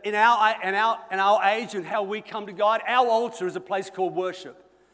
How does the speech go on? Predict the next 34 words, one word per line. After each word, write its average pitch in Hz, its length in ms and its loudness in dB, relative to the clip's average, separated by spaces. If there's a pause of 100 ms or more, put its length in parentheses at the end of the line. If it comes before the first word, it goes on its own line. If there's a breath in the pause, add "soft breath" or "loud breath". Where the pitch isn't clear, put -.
(300 soft breath)
And 180 100 -6
we 185 60 2
bring 202 220 -2
a 175 40 -8
sacrifice 220 640 -4
of - 160 -14
praise 208 360 -6
to 185 140 -6
Him. 160 420 -6 (580 loud breath)
And 180 100 -10
it's 196 140 -6
in 190 120 -4
that 226 300 -2
place 226 280 -4
the - 100 -20
connection 208 480 -8
is 160 120 -12
made 185 220 -2
between 175 300 -6
the 170 60 -4
natural 220 520 -4 (160 loud breath)
and 185 120 -2
the 190 60 0
supernatural. 151 840 -8 (480 loud breath)
Worship's 294 420 2
not 240 140 -4
something 208 380 -6
you 202 100 -6
do, 214 240 -4
it's - 140 -6
a 175 40 -8
place - 380 0
you 160 120 -8
go. 156 360 0